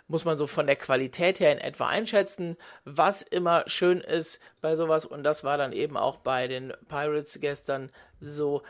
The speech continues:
Die hatten sehr viele junge Spieler aus der eigenen Jugend mit dabei, die sie hochgezogen haben. Generell das, ähm, Durchschnittsalter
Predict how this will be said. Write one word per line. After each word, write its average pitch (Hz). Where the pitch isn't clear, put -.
Die 139
hatten 139
sehr 143
viele 151
junge 160
Spieler 151
aus 139
der -
eigenen 156
Jugend 175
mit 160
dabei, 147
die 151
sie 151
hochgezogen 156
haben. 143
Generell 147
das, -
ähm, 135
Durchschnittsalter 151